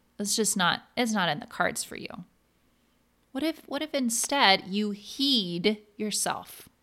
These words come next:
What if self-care is self-heed? You listen. So when you say, "I need friends," you listen. You say, "Okay, what can we do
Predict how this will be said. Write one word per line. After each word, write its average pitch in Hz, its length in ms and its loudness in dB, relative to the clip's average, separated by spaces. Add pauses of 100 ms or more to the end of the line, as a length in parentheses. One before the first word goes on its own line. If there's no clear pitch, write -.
What 220 120 -8
if 285 140 -8
self-care 208 640 2
is - 200 -4
self-heed? - 1700 -2 (1400)
You 196 200 -4
listen. 185 720 -4 (960)
So - 140 -6
when 185 180 0
you 208 100 2
say, 220 300 2
"I 196 140 0
need 214 240 0
friends," 214 880 -2 (760)
you 233 180 -2
listen. 233 760 -4 (800)
You 226 80 -8
say, 233 200 -6
"Okay, 233 320 -4
what 196 200 0
can 240 160 0
we 262 120 4
do 202 580 0